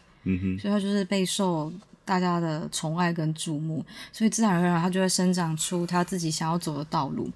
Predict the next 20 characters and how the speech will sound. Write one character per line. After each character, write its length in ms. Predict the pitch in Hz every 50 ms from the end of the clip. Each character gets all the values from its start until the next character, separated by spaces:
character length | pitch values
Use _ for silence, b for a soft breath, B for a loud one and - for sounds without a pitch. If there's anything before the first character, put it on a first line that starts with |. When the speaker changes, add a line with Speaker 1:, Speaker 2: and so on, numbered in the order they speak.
| - - B B B B B -
Speaker 2:
所 80 | 214
以 0 |
就 100 | 214 269
包 180 | 254 - 262 262
含 140 | 233 214 175
她 180 | 190 214 220
想 200 | 220 - - 180
要 80 | 170 180
做 200 | - 226 196 170
什 120 | - - 151
么， 100 | - -
我 40 |
们 120 | 175 170 170
家 160 | 214 208 196
人 80 | 170 156
都 120 | 185 180
让 180 | 180 180 165 156
她 140 | 160 147
去 140 | 143 - 147
做。 320 | - - - - - -